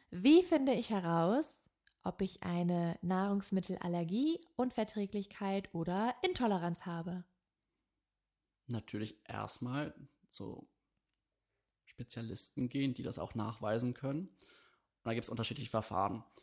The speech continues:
Speaker 2: Eine Allergie misst man meistens über eine Blutanalyse. Da wird auf bestimmte Antikörper getestet, die sich bei einer Allergie bilden. Das sind beispielsweise die I G,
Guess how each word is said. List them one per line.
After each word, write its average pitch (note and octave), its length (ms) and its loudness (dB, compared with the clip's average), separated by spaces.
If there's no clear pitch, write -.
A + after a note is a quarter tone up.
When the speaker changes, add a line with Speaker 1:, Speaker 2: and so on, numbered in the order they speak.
Speaker 2:
Eine - 200 -4
Allergie A#2 340 0
misst A#2 240 -2
man A2+ 140 -2
meistens G#2+ 420 -4
über G2+ 140 -4
eine - 100 -6
Blutanalyse. C3+ 680 -2
Da G#2+ 180 -2
wird A2 220 -10
auf G#2+ 180 -6
bestimmte - 400 -4
Antikörper G#2+ 560 -6
getestet, G#2+ 480 -6
die G#2+ 80 -6
sich A2 220 -8
bei G2 100 -2
einer A2 180 -2
Allergie A2 300 -4
bilden. G2+ 580 -6
Das G#2 140 -6
sind A2+ 220 -6
beispielsweise G#2 500 -4
die - 200 -10
I A#2 60 -6
G, A#2 240 -4